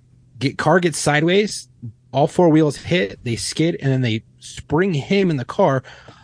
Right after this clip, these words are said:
uh, like a trampoline towards the concrete stanchions of the overpass, and the car hits, and then you see the indent where his head hit.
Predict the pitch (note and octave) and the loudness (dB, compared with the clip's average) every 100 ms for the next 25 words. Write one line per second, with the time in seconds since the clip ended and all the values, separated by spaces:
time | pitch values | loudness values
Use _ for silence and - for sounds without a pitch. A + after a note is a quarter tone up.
0 | _ - B2 A#2+ C3 A2+ - D#3+ D3+ D3 | _ 0 2 2 0 -2 -2 0 0 0
1 | D#3+ D3+ C#3 - - - - - C#3+ C3 | 2 2 -2 -6 -20 -20 -6 2 4 4
2 | - C#3 B2 A2+ - D3+ D3+ - C#3+ - | 2 2 2 0 -2 -2 -2 -2 -2 -2
3 | - C#3 C#3 E3 C#3+ - C#3+ C3+ C3+ D#3+ | 0 0 0 -2 -2 0 0 2 2 2
4 | D#3+ F3 G3 - - _ _ _ _ _ | 2 0 0 -4 -14 _ _ _ _ _
5 | C#3+ C#3 C#3 C3 B2+ B2+ - F3+ D#3 C#3+ | 0 2 2 0 -2 -2 2 2 2 0
6 | C#3+ - - C3+ C3+ C3 A#2+ E3 C#3+ D3+ | -2 -8 -8 -4 -2 -2 -4 -6 -4 -2
7 | D#3+ D3 C#3 C#3 B2 A2 - F3+ D#3 B2 | 0 0 0 -2 -2 -4 -2 0 0 -2
8 | B2+ D3 | -4 -4